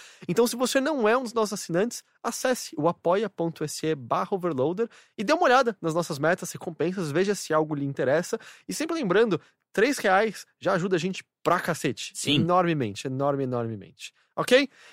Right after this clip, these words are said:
Speaker 1: Então, dito isso, vamos para os e-mails que você pode enviar para o endereço mothership arroba overloader ponto com ponto B R, caso você queira nos enviar uma pergunta, uma dúvida, uma correção, um comentário,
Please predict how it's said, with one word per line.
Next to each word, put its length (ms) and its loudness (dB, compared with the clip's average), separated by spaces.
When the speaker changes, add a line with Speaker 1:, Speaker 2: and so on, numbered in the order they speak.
Speaker 1:
Então, 320 6
dito 320 0
isso, 260 2
vamos 280 4
para 160 4
os 80 2
e-mails 500 0
que 180 -2
você 300 -2
pode 300 0
enviar 420 0
para 200 4
o 20 2
endereço 500 2
mothership 760 -4
arroba 520 -2
overloader 600 0
ponto 320 -6
com 160 -4
ponto 180 -6
B 80 -2
R, 140 0
caso 240 -2
você 120 -8
queira 160 -4
nos 120 -4
enviar 180 0
uma 140 0
pergunta, 480 0
uma 120 0
dúvida, 460 -2
uma 140 -2
correção, 560 -2
um 80 -6
comentário, 760 0